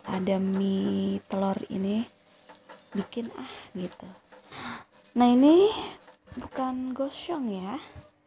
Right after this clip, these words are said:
cuman agak coklat aja, tapi ini nggak gosong.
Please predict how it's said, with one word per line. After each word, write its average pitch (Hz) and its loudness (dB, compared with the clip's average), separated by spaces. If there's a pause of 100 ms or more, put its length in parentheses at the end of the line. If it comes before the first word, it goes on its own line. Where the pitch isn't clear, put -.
(680)
cuman 254 2
agak - -2
coklat - -6
aja, 233 -10
tapi 214 -8
ini 240 2
nggak 190 0
gosong. - -8